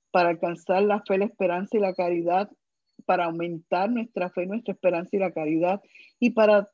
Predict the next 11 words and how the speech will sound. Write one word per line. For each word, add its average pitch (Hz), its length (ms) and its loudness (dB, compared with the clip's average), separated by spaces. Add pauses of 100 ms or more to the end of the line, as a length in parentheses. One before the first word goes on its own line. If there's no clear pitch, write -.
(100)
también 214 720 0
dem-, 196 480 -4
para 180 260 2
poder 185 320 0
gra-, 220 380 0
dar 208 260 2
gracias 247 640 -2
a 214 120 0
Dios 214 420 -2 (340)
por 214 140 4
las 196 180 0